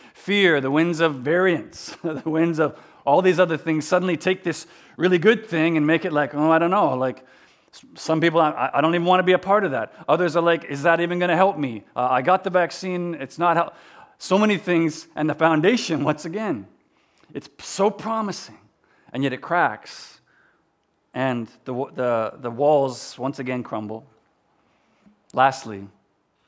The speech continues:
in light of what we looked at last week in particular, I think I'd be, it'd be unfair if I didn't also look at the religious elites,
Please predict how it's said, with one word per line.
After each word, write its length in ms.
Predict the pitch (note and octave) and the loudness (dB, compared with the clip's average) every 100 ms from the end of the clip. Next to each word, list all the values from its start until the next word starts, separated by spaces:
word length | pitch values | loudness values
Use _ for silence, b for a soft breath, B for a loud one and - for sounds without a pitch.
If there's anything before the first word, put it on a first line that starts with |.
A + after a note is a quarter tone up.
| _ _ _ | _ _ _
in 80 | A2 | -10
light 160 | A#2 C#3 | -4 -2
of 60 | |
what 100 | C3+ | -2
we 100 | B2+ | -4
looked 220 | B2+ C#3 C3 | -2 -2 -4
at 120 | B2 | 0
last 260 | B2 B2+ C#3 | 0 0 -4
week 140 | B2+ | -8
in 80 | A2+ | -8
particular, 440 | G#2+ C3 B2 B2+ | -10 -10 -6 -4
I 60 | A2+ | -4
think 260 | C#3 C3 | -4 -4
I'd 160 | B2+ A2 | -4 -4
be, 200 | A#2 A2 _ b | -8 -12 _ b
it'd 120 | B2+ | -6
be 120 | C3 | -2
unfair 560 | C3 B2 - D3 C#3 B2+ | -2 -2 -2 2 4 4
if 100 | A#2 | 0
I 100 | A2+ | -2
didn't 240 | B2+ B2+ | -2 -4
also 480 | B2+ C3 - B2+ A#2 B B | -4 -6 -6 -6 -6 B B
look 300 | B C3+ C#3 | B -2 0
at 160 | C#3 C3 | -2 -2
the 80 | B2+ | -4
religious 500 | A#2+ B2 C#3 B2 - | -4 -2 -2 -4 -8
elites, 680 | A#2+ B2 - - - - | -8 -8 -10 -18 -18 -20